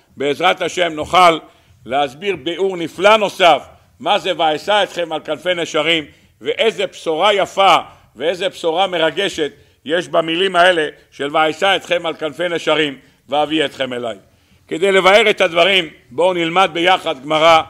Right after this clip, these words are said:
במסכת שבת, דף פ"ח עמוד, דף פ"ח עמוד ב', והגמרא הזאת, אילו היה לנו זמן,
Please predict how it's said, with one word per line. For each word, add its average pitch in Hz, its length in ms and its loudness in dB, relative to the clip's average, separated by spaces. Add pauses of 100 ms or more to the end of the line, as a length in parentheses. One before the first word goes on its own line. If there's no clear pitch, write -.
(420)
במסכת 156 500 -8
שבת, 170 440 0
דף 170 260 -2
פ"ח 165 440 -4
עמוד, 147 240 -10 (100)
דף 156 280 -2 (440)
פ"ח 127 400 -2
עמוד 151 280 -2
ב', 143 200 0 (640)
והגמרא 165 580 -2
הזאת, 175 360 -2
אילו 170 180 -4
היה 180 120 2
לנו 170 220 -4
זמן, 190 340 -2